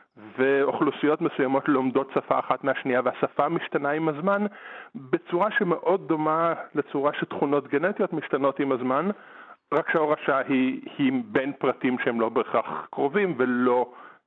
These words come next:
אה, באופן גנטי. אז זה כל העולם של הורשה תרבותית. עכשיו, יש עוד, עוד כיוון מאוד מעניין, אה, שגם כן נכנס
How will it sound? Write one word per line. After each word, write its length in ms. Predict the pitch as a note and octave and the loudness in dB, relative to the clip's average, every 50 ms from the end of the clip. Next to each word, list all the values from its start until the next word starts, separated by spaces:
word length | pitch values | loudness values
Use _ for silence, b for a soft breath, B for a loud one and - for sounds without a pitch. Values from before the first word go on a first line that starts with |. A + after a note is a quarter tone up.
| - - - | -14 -8 -4
אה, 140 | A#2+ A#2 A2 | -2 -2 0
באופן 340 | G#2 A2 G2+ G2+ - B2+ A#2 | 2 2 0 0 0 -4 -2
גנטי. 420 | G2+ G#2+ G2+ F2+ F2+ E2+ - - - - b b b b b b b b b b b b b | 0 -2 -2 -2 -4 -6 -6 -12 -20 -20 b b b b b b b b b b b b b
אז 120 | B2 B2+ B2 | -4 0 0
זה 80 | E3+ G3 | 0 0
כל 220 | - - G#3 F#3 | 0 0 0 2
העולם 320 | F3 D#3 C#3 B2+ C3+ D3+ | 2 2 2 0 -2 -2
של 120 | - - D3 | -2 0 0
הורשה 340 | C3 B2+ B2 - - C#3 - | 0 0 0 0 -2 -4 -4
תרבותית. 520 | - C3 A#2+ A2+ G#2 F#2+ - - A2 - _ | -2 -6 -6 -6 -8 -12 -12 -12 -14 -14 _
עכשיו, 240 | - - - - A2 C3 - | -16 -14 -14 -14 -14 -14 -12
יש 120 | - - - | -10 -10 -4
עוד, 360 | - D#3 F#3 F3+ F3+ D#3+ D#3+ - - | -2 -2 -2 -2 -6 -14 -16 -4 -2
עוד 160 | D#3+ F#3 F#3 | -2 -2 -2
כיוון 340 | - F#3 D#3 C#3 D3+ C#3+ C3+ | -4 -6 -4 -2 -4 -2 0
מאוד 240 | C3+ B2+ B2+ C3 | 0 0 -2 -2
מעניין, 540 | C3+ C3 C3 B2+ C#3+ F#3 A3+ A3+ G#3 G3+ A3 A#3+ B B B B B B B B B B B B B B B B _ - | -2 -4 -2 -2 0 0 0 2 2 0 -2 -4 B B B B B B B B B B B B B B B B _ -6
אה, 400 | B2 A#2+ B2+ B2+ B2+ C3 C3 C3 B2+ - | -2 -2 0 0 2 2 2 0 0 0
שגם 200 | - C3+ B2+ D3 | 0 0 0 0
כן 140 | F3+ - F#3+ | 2 4 4
נכנס 260 | C3 - - C#3 C3+ | 4 4 4 0 0